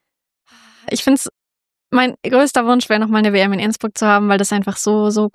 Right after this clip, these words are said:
cool war und ich fand eigentlich auch den Zeitpunkt gut, Anfang der Saison. Aber wer weiß, vielleicht irgendwann in den kommenden Jahren noch mal.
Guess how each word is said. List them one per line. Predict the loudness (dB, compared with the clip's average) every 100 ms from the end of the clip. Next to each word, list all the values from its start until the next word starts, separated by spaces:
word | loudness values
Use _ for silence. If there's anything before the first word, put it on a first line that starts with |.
| 0
cool | 2 4
war | 2
und | 0
ich | -2
fand | -2 0
eigentlich | 0 -2
auch | -6
den | -8
Zeitpunkt | -4 -4 -2 -4 -2
gut, | -2 -2
Anfang | -2 -4 -2
der | -2
Saison. | -2 -2 -2 0 0 -4 _ _ _ _ _ _
Aber | 0 2 2 2
wer | 4 2
weiß, | 2 0 -6 -12 -20
vielleicht | -4 -4 -4 -4
irgendwann | 0 2 4 2 2
in |
den | 0 -2
kommenden | -4 -4 -4
Jahren | -4 -6
noch | -8 -8
mal. | -8 -8